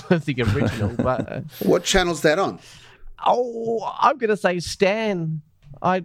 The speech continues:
Speaker 1: I watch it through other means, but I think I'm,
Speaker 2: Oh,
Speaker 1: I'm,
Speaker 2: okay.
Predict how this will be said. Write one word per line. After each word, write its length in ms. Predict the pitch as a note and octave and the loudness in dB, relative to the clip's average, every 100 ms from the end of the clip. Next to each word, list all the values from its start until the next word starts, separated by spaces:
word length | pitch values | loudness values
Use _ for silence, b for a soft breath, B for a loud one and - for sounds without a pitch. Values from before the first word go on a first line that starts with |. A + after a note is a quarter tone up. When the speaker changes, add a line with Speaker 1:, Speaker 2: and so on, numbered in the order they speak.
| - | -2
Speaker 1:
I 120 | D#3+ | -2
watch 260 | E3+ E3 - | 0 -2 -2
it 120 | C3 | -8
through 200 | - D#3 | -4 -2
other 160 | D#3+ D#3+ | -2 0
means, 360 | C#3 C#3 C#3+ | 0 0 -2
but 160 | - D3 | -4 -4
I 180 | D3+ D#3 | 0 0
think 180 | D3+ F3+ - | 0 -2 -2
I'm, 220 | D#3 - | -4 0
Speaker 2:
Oh, 100 | - | 2
Speaker 1:
I'm, 100 | D#3+ | 2
Speaker 2:
okay. 220 | E3 D3+ | 2 -2